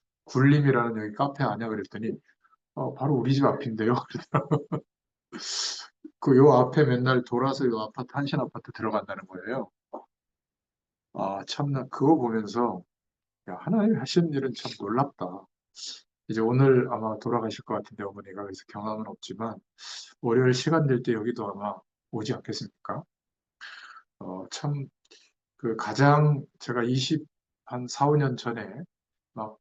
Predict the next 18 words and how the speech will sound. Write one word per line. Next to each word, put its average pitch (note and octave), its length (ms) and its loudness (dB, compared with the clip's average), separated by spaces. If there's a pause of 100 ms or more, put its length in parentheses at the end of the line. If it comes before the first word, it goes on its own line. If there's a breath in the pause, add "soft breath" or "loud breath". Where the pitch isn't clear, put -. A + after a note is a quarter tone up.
복음의 B2 420 -2
은혜를 A#2 380 -2
받고 G#2+ 380 -6
막 G#2 160 -10 (100)
뜨거웠을 F3 560 2
때, G2 160 -8 (540 soft breath)
이 B2 100 -4
친구들도 A#2+ 920 -2
미국 A2+ 280 -6
시민권자들인데 G#2+ 1080 -6 (420 loud breath)
한국에 C3+ 420 0
와서, A2+ 560 -4 (360)
어, F2+ 300 -12
전도에 A2 420 -4
대한 G#2+ 220 -6
훈련을 C#3 340 0
받아서 G#2 320 -12 (100)
뜨거웠을 F#3+ 480 -2